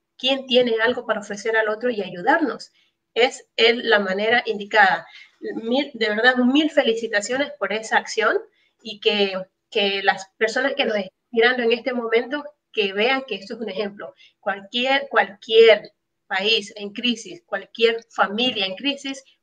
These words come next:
busque ayuda a su alrededor en una, de una manera trueque, no pensando que siempre hay que pagar, pero sino que nos podemos ayudar mutuamente. Es, mutuamente, es como lo hace Holanda,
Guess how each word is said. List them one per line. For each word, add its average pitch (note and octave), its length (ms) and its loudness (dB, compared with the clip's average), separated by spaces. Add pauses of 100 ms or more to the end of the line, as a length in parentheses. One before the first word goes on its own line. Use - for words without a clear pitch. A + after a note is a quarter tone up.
(220)
busque C4 360 -4
ayuda C4+ 460 0 (300)
a G3+ 140 -6
su G3+ 140 -6
alrededor F#3+ 600 -2 (480)
en G3+ 220 -6
una, A#3 220 -2
de G#3 80 -6
una G#3+ 140 0
manera G3+ 360 2
trueque, F#3 320 -8
no G#3+ 320 -4
pensando A3 440 -6
que F3 100 -14
siempre G#3+ 360 -4
hay G3+ 40 -8
que G3+ 120 -10
pagar, A3 400 -2 (260)
pero G3 160 -12
sino G3+ 280 -8
que A3+ 100 -4
nos G#3 180 -6
podemos G3 480 -8
ayudar F#3+ 340 -4
mutuamente. G#3 580 -8 (240)
Es, B3+ 240 -2
mutuamente, A#3 800 -2
es G#3+ 180 -10
como B3 220 -4
lo G3+ 160 -6
hace G#3 380 -2 (480)
Holanda, A3+ 540 0